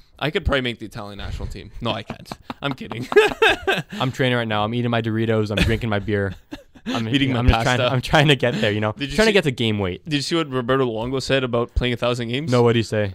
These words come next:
Speaker 1: Uh, he eats a lot of pizza and pa-, pizza and pasta. <laughs>
Speaker 2: Oh, I did see that. They asked him what his secret was
Speaker 1: Yeah.
Speaker 2: to, to playing a thousand. A lot of pizza and a lot of pasta.
Speaker 1: You, you know what? For a goalie, that's amazing. That is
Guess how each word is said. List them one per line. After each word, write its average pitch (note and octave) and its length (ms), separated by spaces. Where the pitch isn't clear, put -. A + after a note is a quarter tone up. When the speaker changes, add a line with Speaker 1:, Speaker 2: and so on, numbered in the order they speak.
Speaker 1:
Uh, A2+ 240
he B2+ 220
eats C3 240
a C3+ 40
lot A#2+ 140
of A2+ 80
pizza A2+ 240
and G#2+ 100
pa-, - 60
pizza - 480
and B2+ 180
pasta. G#2+ 460
<laughs> - 160
Speaker 2:
Oh, F#3+ 40
I G3 80
did G3+ 140
see - 80
that. D3 140
They C#3 80
asked C#3 180
him D3+ 60
what D3 60
his D3 120
secret C3 340
was A2+ 200
Speaker 1:
Yeah. D3 140
Speaker 2:
to, B2 220
to B2+ 100
playing B2 240
a A#2+ 40
thousand. A2+ 480
A A#2 60
lot C#3 160
of C#3 120
pizza C#3+ 300
and C3+ 60
a B2+ 40
lot B2 160
of A#2 60
pasta. G#2+ 420
Speaker 1:
You, D#3 100
you C#3+ 100
know D3+ 80
what? F#3+ 200
For F#3 140
a F3 40
goalie, C#3+ 340
that's B2+ 200
amazing. G#2+ 520
That D3+ 240
is C#3+ 240